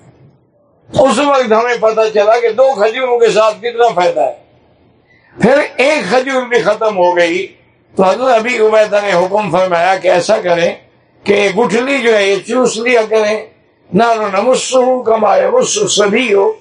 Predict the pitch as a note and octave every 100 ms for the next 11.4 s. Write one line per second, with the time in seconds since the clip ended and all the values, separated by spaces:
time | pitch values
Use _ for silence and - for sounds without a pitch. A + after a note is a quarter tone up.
0 | _ _ _ F#3 A3+ G#3+ F#3+ A3 - C4
1 | A#3 A3+ A3+ G#3+ G3 - A#3 B3 B3+ A3
2 | F#3+ G#3+ G#3 - G3+ E3 F3+ - - _
3 | - G#3+ A#3+ C#4 C#4 G3 D4 C4+ A3+ A#3
4 | G#3 B3 - G#3+ F#3 A3 B3+ - A3 F#3+
5 | A3+ A3 G3 G3+ G#3+ F3+ G3 F#3+ D3+ D#3+
6 | D3 D3 E3+ F3 F#3 - G#3+ A#3+ G#3+ A3
7 | G#3 F3+ G3+ G#3+ E3 F3 D#3+ D3+ D3 D3
8 | D3 C3+ C3 D#3 C#3+ - - - - -
9 | _ _ _ _ _ _ _ _ _ _
10 | _ _ _ _ _ _ _ - G#3+ -
11 | E4 D#4+ C4+ B3